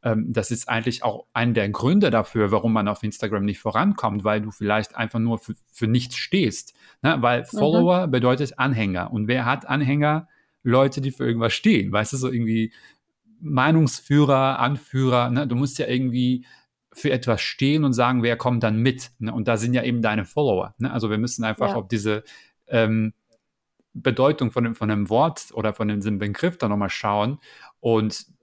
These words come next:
Speaker 1: daraus erschließt sich dann, was du eigentlich machen musst, um Follower zu gewinnen. <laughs>
Speaker 2: Oh, ja, ja. Oder könntest du auch, ich weiß nicht, vielleicht hast du auch schon so eine Folge gemacht und ich hab's nur übersehen,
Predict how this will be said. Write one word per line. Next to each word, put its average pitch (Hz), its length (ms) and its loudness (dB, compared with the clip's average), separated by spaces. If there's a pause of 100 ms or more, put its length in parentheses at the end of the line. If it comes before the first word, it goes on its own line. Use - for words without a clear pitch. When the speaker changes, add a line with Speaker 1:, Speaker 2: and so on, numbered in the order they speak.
Speaker 1:
daraus 113 360 0
erschließt 127 460 -4
sich - 160 -8
dann, 104 500 0
was 113 200 0
du 117 80 -4
eigentlich 98 240 -6
machen 123 260 0
musst, 101 300 -2
um 110 180 -4
Follower 98 420 -2
zu - 140 -8
gewinnen. 101 420 -4 (120)
<laughs> 160 260 0 (140)
Speaker 2:
Oh, 214 180 -4
ja, 196 140 -2 (120)
ja. 190 200 -4 (560)
Oder 233 140 0
könntest 277 280 0
du 262 60 2
auch, 254 100 4
ich 220 80 -6
weiß 247 160 6
nicht, 220 100 0
vielleicht 202 220 -6
hast - 140 -10
du 415 60 2
auch 247 100 0
schon 202 180 -6
so 190 80 -6
eine 185 140 -4
Folge 185 320 -2
gemacht 190 340 -4
und 190 60 -10
ich 185 100 -12
hab's 190 180 -10
nur - 120 -10
übersehen, 185 640 -4